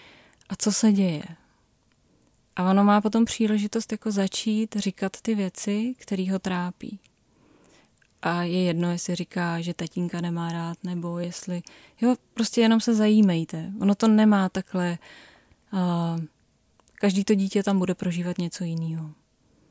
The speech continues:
Ale když se budu zajímat o to, co prožívá, tak mám příležitost uvidět,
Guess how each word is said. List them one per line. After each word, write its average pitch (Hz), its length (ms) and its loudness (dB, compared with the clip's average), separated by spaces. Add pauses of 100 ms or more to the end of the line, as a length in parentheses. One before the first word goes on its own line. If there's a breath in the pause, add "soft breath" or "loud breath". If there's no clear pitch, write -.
(280)
Ale 175 220 -4
když - 420 -4 (540)
se - 160 -6
budu 180 180 0
zajímat 185 400 0
o 180 80 0
to, 180 120 -6
co 185 140 -4
prožívá, 180 600 -4
tak - 160 -8
mám 180 180 -2
příležitost 180 680 -4
uvidět, 180 480 -4